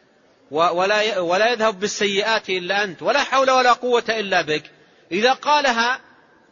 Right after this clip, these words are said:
بلسانه معتقدا مضمونها بقلبه، هل ستجد الطيرة ل-، في، هل س-، هل ستجد الطيرة في قلبه محل؟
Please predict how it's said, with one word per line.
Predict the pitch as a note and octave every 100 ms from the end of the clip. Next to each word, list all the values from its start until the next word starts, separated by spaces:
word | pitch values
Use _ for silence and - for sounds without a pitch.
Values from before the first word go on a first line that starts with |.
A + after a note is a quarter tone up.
| _ F#3
بلسانه | A#3+ A3+ B3 B3 G#3+ G3 F3+
معتقدا | F3 E3 A3+ B3+ A3+ G3+ F#3
مضمونها | F#3 D#3+ F#3 C4+ C4+ A3+
بقلبه، | A3 G#3 F#3+ D#3 C3+ E3 - - - _ _
هل | F3 A#3+ C4 A#3+ G#3+ G#3 F3
ستجد | - F3+ A#3 F#3+ F#3+ - F3+
الطيرة | F#3 - A3+ G3 D#3 C#3+
ل-، | D#3+ D3+
في، | E3+ E3+ D#3+ - - -
هل | E3+ G3+
س-، | -
هل | B3 F3+ G3
ستجد | - G3 A#3+ G#3+ F#3
الطيرة | F3 - A3 G#3 C#3+ A2 - _ _ _ _ _ _
في | F3+
قلبه | F3+ A3+ G3+ G3 F3
محل؟ | D#3+ - C#3+ G3+